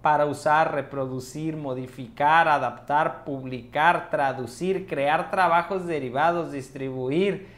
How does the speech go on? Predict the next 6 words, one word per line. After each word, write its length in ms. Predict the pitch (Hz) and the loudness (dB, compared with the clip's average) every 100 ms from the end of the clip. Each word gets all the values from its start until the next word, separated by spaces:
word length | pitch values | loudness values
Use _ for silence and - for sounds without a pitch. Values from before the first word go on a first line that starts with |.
| - - | -20 -8
realizar 800 | 156 175 170 147 - 170 220 - | 0 2 2 0 4 6 6 2
públicamente 960 | 196 196 196 - 143 160 190 190 - | -4 -4 -6 -6 -4 -6 -6 -8 -8
y 120 | - 254 | -6 -4
mostrar 760 | 226 - - 190 202 196 - | -4 -4 0 4 4 2 -10
su 640 | - - - 226 254 339 - | -20 -18 -10 -4 -4 -6 -8
contenido 960 | - 165 147 127 123 185 220 254 302 | -4 -4 -4 -6 -4 -2 -2 -2 -6